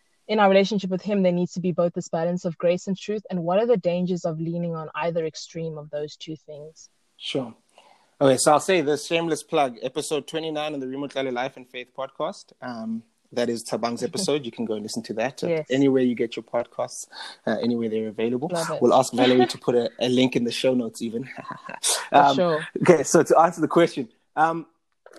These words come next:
Speaker 2: so I wanna disclaim this. I've realized I'm, so by nature, I'm talkative,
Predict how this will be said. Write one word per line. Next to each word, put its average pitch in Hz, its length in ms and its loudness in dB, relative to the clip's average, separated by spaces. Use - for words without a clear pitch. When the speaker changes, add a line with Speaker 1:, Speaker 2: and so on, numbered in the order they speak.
Speaker 2:
so - 140 -2
I 175 100 2
wanna 220 180 -2
disclaim 175 420 -6
this. 135 240 -12
I've 131 160 -6
realized 143 460 -6
I'm, 156 260 -8
so 135 380 -8
by 147 160 -2
nature, 175 400 -2
I'm 139 180 -4
talkative, - 580 -10